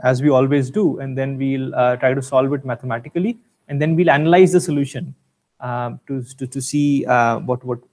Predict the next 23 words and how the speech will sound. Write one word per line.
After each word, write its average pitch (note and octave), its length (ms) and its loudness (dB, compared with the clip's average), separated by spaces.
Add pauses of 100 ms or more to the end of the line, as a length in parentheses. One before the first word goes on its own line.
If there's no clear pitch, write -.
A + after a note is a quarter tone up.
information C3 500 -10
we B2 80 -10
can B2 160 -18
extract - 480 -8
and B2+ 120 -12
what B2 120 -8 (140)
ideas C3 440 -2
we A#2 80 -14
can C#3+ 300 -16
learn A#2+ 240 -10
from A#2+ 200 -18
that A#2 220 -10
for B2 120 -10
this - 180 -8
analysis. A#2+ 560 -8 (2250)
So, - 200 0
uh, D#3 280 8 (120)
we E3 200 0
will F3+ 320 4
use D#3+ 380 -2
our D3 420 -4 (2500)
Earth D#3+ 260 -2
example. C3 520 -10